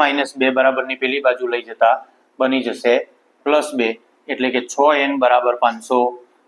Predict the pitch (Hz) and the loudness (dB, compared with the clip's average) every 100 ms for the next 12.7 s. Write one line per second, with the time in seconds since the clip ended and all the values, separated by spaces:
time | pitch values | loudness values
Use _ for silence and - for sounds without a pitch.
0 | _ - 135 147 143 127 107 - 107 - | _ 2 2 2 0 -2 -2 -8 -10 -12
1 | _ _ _ _ _ _ _ _ _ _ | _ _ _ _ _ _ _ _ _ _
2 | - 123 120 120 - _ - 127 131 127 | -2 0 0 -4 -10 _ -6 0 0 0
3 | 143 156 160 135 131 127 - 135 135 135 | 0 0 2 2 2 0 0 2 4 2
4 | 127 127 123 127 147 143 127 127 113 113 | 0 0 -4 0 0 2 0 -2 -6 -2
5 | 110 - _ _ _ _ 135 135 156 156 | -2 -2 _ _ _ _ 0 0 -2 0
6 | 147 127 131 131 131 131 123 123 131 151 | 0 0 -2 -2 -4 -4 -4 2 2 2
7 | 147 113 - _ _ _ - 151 147 135 | 0 -2 -4 _ _ _ 0 2 2 2
8 | 131 123 - - _ 156 165 _ 131 127 | 2 2 -2 -2 _ -2 -2 _ -2 -2
9 | 127 127 117 147 127 107 _ _ _ - | 0 -2 -2 -2 -2 -4 _ _ _ -8
10 | 131 127 127 131 135 143 165 139 131 131 | -4 -2 -2 -4 -2 -2 0 0 0 0
11 | 127 123 123 131 120 110 - 113 127 - | -4 0 0 0 -4 -6 -4 -4 -4 -8
12 | _ _ 131 113 107 95 | _ _ -14 -6 -6 -6